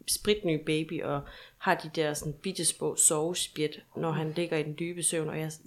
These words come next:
ligger, altså, min hjerne, den darter lige på nul komma fem, og tænker, "Yes, der var den første infantile spasme." Mm.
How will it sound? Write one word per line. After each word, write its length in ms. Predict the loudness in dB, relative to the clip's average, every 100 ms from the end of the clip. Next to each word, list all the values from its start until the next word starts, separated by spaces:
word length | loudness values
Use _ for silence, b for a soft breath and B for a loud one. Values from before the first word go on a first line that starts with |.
| -4
ligger, 240 | -2 -2 -4
altså, 180 | -6 -6 0
min 160 | 0
hjerne, 220 | 2 2 2
den 100 | 0 0
darter 220 | 0 -2 -8
lige 340 | -6 0 0
på 80 | 2
nul 180 | 0 0
komma 200 | -2 -4 -2
fem, 200 | -4 -4 B B
og 100 | -4
tænker, 280 | -2 -2 -2 2
"Yes, 240 | 2 2 -2 0
der 60 | 4
var 140 | 4
den 100 | 2
første 320 | 0 -2 -2
infantile 420 | -4 -4 -4 -8 -6
spasme." 380 | -8 -8 -10
Mm. 80 | -14